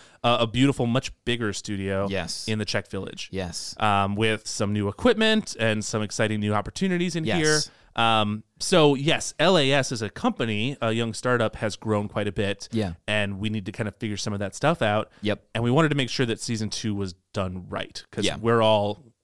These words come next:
Speaker 1: in love with the show and we wanna make sure that we do it well.
Speaker 2: Ah.
Speaker 1: So
Speaker 2: I'm having the happy times over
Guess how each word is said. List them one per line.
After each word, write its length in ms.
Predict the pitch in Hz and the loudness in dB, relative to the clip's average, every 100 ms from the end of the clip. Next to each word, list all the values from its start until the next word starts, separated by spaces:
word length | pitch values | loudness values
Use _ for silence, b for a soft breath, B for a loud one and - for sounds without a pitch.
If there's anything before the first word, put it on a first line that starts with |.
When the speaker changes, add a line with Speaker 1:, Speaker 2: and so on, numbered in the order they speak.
| _ | _
Speaker 1:
in 160 | 113 117 | -4 2
love 160 | 127 | 0
with 100 | 113 | 0
the 60 | 107 | -2
show 180 | - 110 | 0 0
and 80 | |
we 40 | 107 | 2
wanna 220 | 104 101 | -2 -2
make 120 | 101 | -4
sure 140 | - 98 | -6 -8
that 80 | |
we 80 | 95 | -8
do 160 | 90 95 | -6 -8
it 80 | 95 | -6
well. 320 | 104 95 - B B B | -8 -8 -12 B B B
Speaker 2:
Ah. 320 | 117 95 B B | -10 -10 B B
Speaker 1:
So 480 | - 180 151 120 127 | 2 6 6 6 6
Speaker 2:
I'm 120 | 147 | 4
having 260 | 170 165 156 | 6 6 4
the 60 | |
happy 280 | 151 139 123 | 4 2 0
times 400 | 110 101 87 | -4 -4 -4
over 80 | 85 | -4